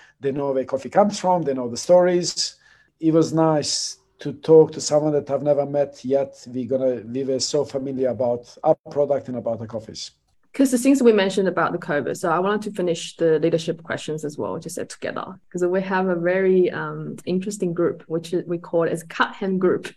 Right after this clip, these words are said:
Speaker 2: formulated by, uh, real coffee lovers. I think right now they have, like, two thousand plus or even more members. So what they do is they are entering into C O E, Cup of Excellence auction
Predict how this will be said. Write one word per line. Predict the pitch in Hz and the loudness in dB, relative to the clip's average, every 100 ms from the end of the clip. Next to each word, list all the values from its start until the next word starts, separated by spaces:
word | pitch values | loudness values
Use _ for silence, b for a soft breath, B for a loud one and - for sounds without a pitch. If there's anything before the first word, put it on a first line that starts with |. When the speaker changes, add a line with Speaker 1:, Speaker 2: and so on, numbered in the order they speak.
| _ | _
Speaker 2:
formulated | 196 185 180 170 175 170 170 | -2 0 0 -2 -4 -8 -6
by, | 160 - | -6 -6
uh, | 165 | -6
real | 160 160 202 214 | -4 -4 0 0
coffee | 208 180 175 | 0 -6 -6
lovers. | 156 - - - - - | -8 -8 -12 -14 -16 -12
I | 190 | -12
think | 190 - 330 | -8 -6 -2
right | 277 220 208 | 0 -2 -4
now | 196 196 185 | -2 -2 -2
they | 180 | -4
have, | 180 175 | -6 -8
like, | 170 160 180 - | -6 -8 -10 -14
two | - 202 196 | -8 -4 -4
thousand | 190 196 185 190 185 | -4 -4 -2 -2 -4
plus | 185 - - - | -6 -6 -10 -10
or | - 160 | -4 0
even | 185 170 | 0 -2
more | 170 208 285 | 0 0 2
members. | 190 175 202 403 - - B B B - | 2 2 0 0 -4 -16 B B B -2
So | - 214 | 4 8
what | 254 285 | 8 8
they | 277 | 4
do | - 233 240 240 | 4 4 4 6
is | 202 196 190 190 | 8 8 6 0
they | 175 190 190 190 185 | -4 0 2 2 0
are | 180 175 175 170 - | -4 -2 -2 -4 -8
entering | - 185 226 247 208 170 | -4 -2 2 2 2 0
into | 185 185 | -4 -4
C | 190 214 180 | -2 0 0
O | 165 | 0
E, | 220 196 | 0 0
Cup | 170 185 | -2 -4
of | 185 170 | -6 -6
Excellence | - 190 202 165 165 - | -8 -2 0 0 -2 -4
auction | - 196 233 - 143 165 | -2 -2 -2 -4 -4 -6